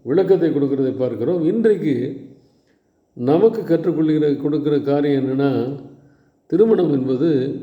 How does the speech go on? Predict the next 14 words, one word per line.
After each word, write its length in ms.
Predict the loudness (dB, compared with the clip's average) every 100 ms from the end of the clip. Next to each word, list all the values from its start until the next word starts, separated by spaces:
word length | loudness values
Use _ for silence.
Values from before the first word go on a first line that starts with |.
| -12
பரிசுத்த 580 | -4 -2 0 -2 0 2
மெய் 300 | 2 2 0
விவாகம். 720 | -2 0 0 -2 -6 -10 -12 -20 _ _ _ _ _ _ _ -6
வேற 220 | 0 2
யாரும் 360 | 2 2 2 0
அப்படி 160 | -2
சொல்ல 200 | -2 -2
மாட்டாங்க. 580 | -2 -4 -4 -4 -4 -4 -8 -16 -20 -20 -10
கிறிஸ்தவ 480 | -4 -2 2 4 4
திருமணங்களுக்கு 720 | 2 0 0 0 0 0 -2
என்ன 180 | -2 0
சொல்றோம்னா, 720 | 0 -2 -2 -2 -2 -2 -4 -10 -18 -20 -6
அது 200 | -4 -2
பரிசுத்த 920 | 0 0 0 -2 0 2 2 2